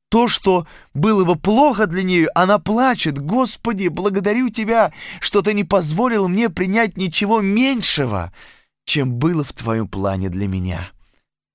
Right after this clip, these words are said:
В числе наших сотрудников была одна молодая женщина из Англии, которая была обручена с одним хорошим молодым человеком, но ей Бог ясно сказал, чтобы она положила это на алтарь.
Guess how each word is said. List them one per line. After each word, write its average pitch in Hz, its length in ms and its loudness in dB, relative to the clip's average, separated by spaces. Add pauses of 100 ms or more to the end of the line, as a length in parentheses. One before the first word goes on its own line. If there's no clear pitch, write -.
(360)
В - 100 -14
числе 127 260 -4
наших 120 300 -4
сотрудников 117 640 -6
была 101 260 -2
одна 98 220 -4
молодая 95 340 -4
женщина 98 400 -6
из 90 160 -4
Англии, 127 340 -4
которая 104 400 -4
была 95 400 -4 (540)
обручена 107 640 -4
с - 140 -4
одним 92 420 -4 (240)
хорошим 104 540 -4
молодым 95 320 -4
человеком, 101 640 -4 (640)
но 120 160 0
ей 139 260 -2
Бог 113 340 -2
ясно 107 460 -4
сказал, 117 480 -4
чтобы 104 400 -4
она 107 220 -4
положила 104 760 -4
это 90 400 -8 (460)
на 95 340 -4
алтарь. 87 680 -8